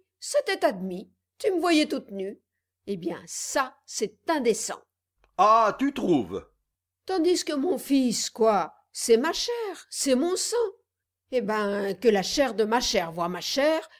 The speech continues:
Speaker 1: il n'y a rien d'inconvenant, à part les préjugés.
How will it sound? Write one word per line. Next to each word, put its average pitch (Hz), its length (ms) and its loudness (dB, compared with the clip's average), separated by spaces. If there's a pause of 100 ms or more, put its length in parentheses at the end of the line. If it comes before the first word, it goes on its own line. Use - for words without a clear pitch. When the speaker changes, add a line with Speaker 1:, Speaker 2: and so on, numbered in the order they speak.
(100)
Speaker 1:
il 320 160 4
n'y 254 80 4
a 214 40 2
rien 240 280 4
d'inconvenant, 262 680 2 (540)
à 330 200 -4
part 302 360 -2
les 247 100 0
préjugés. 214 800 -2